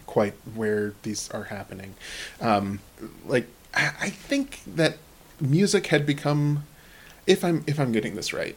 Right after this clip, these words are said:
music had kind of fallen out of favor as part of the Calvinist stuff, and there are far fewer songs being sung, is sort of my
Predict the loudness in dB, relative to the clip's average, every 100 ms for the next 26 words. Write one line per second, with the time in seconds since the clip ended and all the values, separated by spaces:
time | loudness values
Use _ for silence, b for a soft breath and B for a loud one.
0 | -4 -2 0 0 -4 -8 -6 -4 -4 -4
1 | -2 -2 0 -2 -4 -4 -4 -4 -4 -4
2 | -6 -4 -2 -2 -6 -8 -16 -20 -10 -6
3 | -4 -2 -4 -6 -6 -6 -4 -6 -4 -6
4 | -6 -14 -10 -6 -4 -6 -8 B B B
5 | B -2 4 4 6 2 -2 0 2 2
6 | 0 -4 -6 -6 -6 -6 -6 -6 -6 -8
7 | -12 -14 -20 -20 -12 -6 -4 -4 -4 -6
8 | -10 -16 -6 -2 -2 -2 -4 -2 -2 0
9 | -2 -4